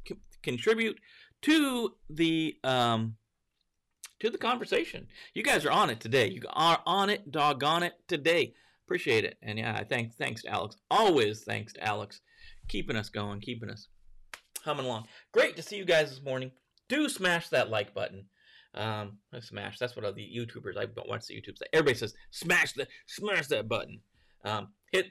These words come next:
hit the comment. Give me a comment. Let me know what you think of the new format, uh, especially if you're watching this later in the day. Check it out on a podcast if you, if you can't make the live show or catch it, catch it later, um, in the day.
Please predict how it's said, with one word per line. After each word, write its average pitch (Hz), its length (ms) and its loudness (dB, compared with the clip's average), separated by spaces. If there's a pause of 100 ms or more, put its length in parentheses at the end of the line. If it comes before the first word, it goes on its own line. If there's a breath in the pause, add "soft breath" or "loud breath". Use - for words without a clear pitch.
hit 214 180 0
the - 60 -20
comment. 110 500 -4 (640)
Give 220 160 0
me 202 80 0
a - 40 -4
comment. 123 300 0
Let 180 100 -2
me 175 80 -2
know 156 80 0
what 151 120 -2
you - 60 -18
think 139 180 -6
of 120 80 -4
the 110 60 -2
new 110 140 -4
format, 135 540 -2 (220)
uh, 98 120 -12
especially - 340 -8
if 113 40 -8
you're 107 40 -8
watching 107 260 -8
this 101 100 -20
later 110 180 -6
in 101 80 -14
the 98 60 -12
day. 101 180 -10 (500 loud breath)
Check 285 320 0
it 214 160 2
out 180 360 2
on 131 360 0
a 107 60 -6
podcast 196 600 -2
if 113 100 -12
you, 107 240 -14 (100)
if 110 120 -20
you - 100 -20
can't 135 180 -10
make 127 180 -8
the 107 60 -10
live 113 260 -2
show 120 120 -4
or 113 100 -2
catch - 280 -6
it, - 80 -12 (100)
catch - 200 -4
it 101 120 -10
later, 123 440 -2 (500)
um, 98 420 -8 (720)
in 117 140 0
the 107 80 0
day. 185 380 2